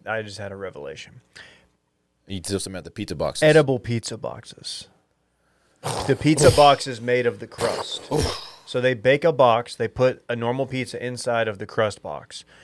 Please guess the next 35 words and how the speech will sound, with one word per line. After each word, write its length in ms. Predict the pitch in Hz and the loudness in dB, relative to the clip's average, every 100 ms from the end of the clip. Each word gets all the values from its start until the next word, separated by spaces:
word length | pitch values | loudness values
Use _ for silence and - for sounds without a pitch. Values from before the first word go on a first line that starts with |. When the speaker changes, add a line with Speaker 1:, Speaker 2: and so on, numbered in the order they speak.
| - - _ | -20 -20 _
Speaker 1:
You 120 | 117 | -2
eat 220 | 127 131 | 0 -2
your 80 | 143 | -6
pizza, 440 | - 123 117 98 - _ _ _ | -6 -6 -6 -10 -14 _ _ _
and 160 | - 117 | -6 0
then 380 | 127 123 117 110 | 2 2 -2 -8
you, 480 | 113 110 113 110 107 | -10 -6 -6 -6 -6
like, 260 | 107 107 - _ _ _ _ | -4 -4 -8 _ _ _ _
you 120 | 135 | -16
cut 240 | - - 127 | -2 2 4
it 100 | 120 | 4
up 220 | 120 120 | 4 2
with, 180 | 117 110 | -4 -4
like, 100 | 107 | -10
one 120 | 113 | -8
of 60 | |
those 140 | 110 101 | -8 -8
big, 420 | 101 117 117 104 _ - | -6 -2 -2 -4 _ -8
uh, 360 | 107 95 69 62 - | -6 -6 -10 -14 -18
half 220 | - 120 117 | -8 -6 -4
circle 580 | - 127 123 127 123 - _ _ _ _ _ _ | -2 -2 0 0 0 -4 _ _ _ _ _ _
sharp 380 | - 131 123 - | -4 0 2 0
knives. 600 | 127 123 123 113 - - 127 | -8 -2 -2 -4 -10 -12 -10
It's 140 | - | 0
not 100 | 120 | 2
really 180 | 107 104 | 2 0
a 40 | |
knife. 280 | 104 101 101 | -2 -4 -4
I 60 | 107 | -4
don't 80 | |
know 100 | 101 | -4
what 140 | 98 95 | -4 -6
it's 80 | 90 | -6
called. 400 | 101 98 95 _ _ - - - | -6 -6 -8 _ _ -20 -10 0
Anyway, 440 | 127 117 104 101 | 0 2 0 -2